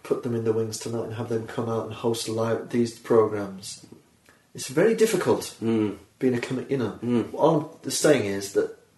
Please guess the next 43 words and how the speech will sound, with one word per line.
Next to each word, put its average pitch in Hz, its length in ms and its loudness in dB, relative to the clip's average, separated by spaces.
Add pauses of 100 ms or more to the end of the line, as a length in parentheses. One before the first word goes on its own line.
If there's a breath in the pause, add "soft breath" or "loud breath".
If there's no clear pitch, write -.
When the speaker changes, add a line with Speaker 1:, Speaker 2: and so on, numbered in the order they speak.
(280)
Speaker 1:
none 151 200 6
of 170 80 6
these 135 180 4
things 117 220 -2
lessen 135 380 4
the 123 100 4
integrity 120 760 0 (440 soft breath)
in 117 160 -4
which 120 300 4
you 117 380 4 (180)
are 113 100 -4
doing 117 380 4
the 113 100 0
thing 113 340 -2
that 123 140 -2
you're 117 80 0
doing, 104 320 0
you 104 80 -6
know. 101 140 -6
Speaker 2:
Mm. 95 200 -10 (680 soft breath)
Speaker 1:
I'm 131 220 2
not 135 200 4
less 139 240 6
a 131 60 -2
comedian 127 440 0
because 101 260 -6
I 107 80 2
went 110 120 -2
to 110 80 -8
drama 110 300 -2
school. 92 380 -10
Speaker 2:
Mm. 95 140 -8
Speaker 1:
Nobody's 185 320 2
saying 110 300 0
that, 87 180 -6
but - 140 -8
you 139 120 0
hear 139 300 6
this - 320 0 (220 soft breath)
of 117 140 -2
other 117 140 0
people. 104 460 -6 (140)
Speaker 2:
Mm. 98 160 -6